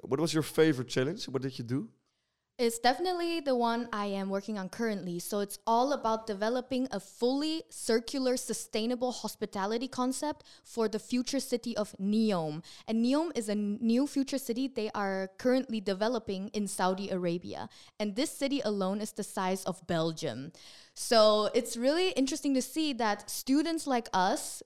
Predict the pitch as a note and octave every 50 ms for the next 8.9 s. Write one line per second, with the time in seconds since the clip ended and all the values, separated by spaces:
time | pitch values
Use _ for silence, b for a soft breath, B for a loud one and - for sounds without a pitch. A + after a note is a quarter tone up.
0 | - _ B3+ A#3+ - _ - D4+ - - - - - D#4 - D4 C#4+ C#4 - -
1 | A3+ A3 A#3 A#3+ B3 A3+ - - B3 B3 A#3 A3+ - A3 A3 - G#3 G3 G#3 -
2 | - G#3+ G#3+ A3 G#3 G3+ G#3 - - G#3+ G3+ G3 - - A3 G3+ G3+ G3 F#3+ -
3 | - - B3 A3+ - - A3 G#3+ - C#4 C4+ C4+ D4+ - - A3 - A#3 A3+ -
4 | - B3+ C4+ C4 A#3+ A3 G#3+ - A3+ G#3+ G#3 B B B B B B - - -
5 | - B3 A#3+ A3+ B3 C#4+ E4+ D4+ C#4+ C#4+ B3 A#3 G#3 F#3+ F#3 - - - _ _
6 | _ _ _ _ _ - - A3 A#3+ D#4+ D#4+ D4 C#4+ - - A#3 A3+ C4 C4 -
7 | - A3+ F#3 - G#3 B3 C#4+ C4+ A#3 C4 B3 B3+ - B3+ A#3 A#3 A3+ A#3 B3 C#4
8 | D#4+ - - - - - B3 A#3+ B3 A#3+ B3+ C4+ C#4+ E4 E4+ - -